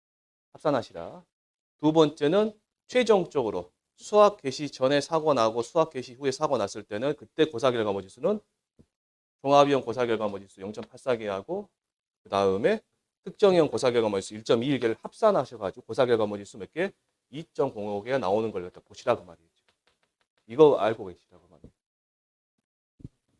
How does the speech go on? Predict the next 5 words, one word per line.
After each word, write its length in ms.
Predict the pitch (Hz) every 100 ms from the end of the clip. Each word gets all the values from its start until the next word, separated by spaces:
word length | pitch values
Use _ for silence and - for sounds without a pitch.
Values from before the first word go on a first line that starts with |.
| _ - - _ _ _ _ _ _ -
이 140 | 127
만약 300 | 120 143 165
지금 600 | 131 - 180 196 185 165
저기 200 | - 135
혹시라도 720 | 135 214 - 220 160 214 156